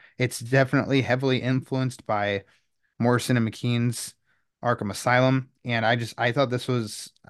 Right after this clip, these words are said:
this was a really good Batman story. It was a lot of fun, and, uh, yeah, I'm gonna be revisiting it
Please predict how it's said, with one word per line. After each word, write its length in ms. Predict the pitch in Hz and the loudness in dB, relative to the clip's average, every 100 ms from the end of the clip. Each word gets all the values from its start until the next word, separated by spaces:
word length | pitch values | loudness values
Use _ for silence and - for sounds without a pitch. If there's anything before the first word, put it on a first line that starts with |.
| 87 | -6
this 200 | 123 123 | -4 -2
was 100 | 139 | 2
a 80 | |
really 200 | 127 131 | 4 6
good 200 | 127 120 | 4 2
Batman 320 | 110 113 110 104 | 2 0 0 -6
story. 300 | - 101 95 | -8 -8 -8
It 60 | |
was 100 | 110 | -6
a 40 | 107 | -2
lot 180 | 110 113 | 0 0
of 80 | |
fun, 340 | - 110 110 104 - _ _ _ | -2 -2 -2 -4 -12 _ _ _
and, 400 | 113 110 101 98 - | -4 0 0 -4 -4
uh, 380 | 110 101 98 101 - - | -2 -2 -2 -6 -10 -4
yeah, 180 | 120 107 | -2 0
I'm 80 | |
gonna 140 | 113 117 | 0 0
be 120 | 110 | -2
revisiting 600 | 104 110 107 104 101 98 | -2 -4 -4 -4 -4 -6
it 220 | 98 98 | -6 -8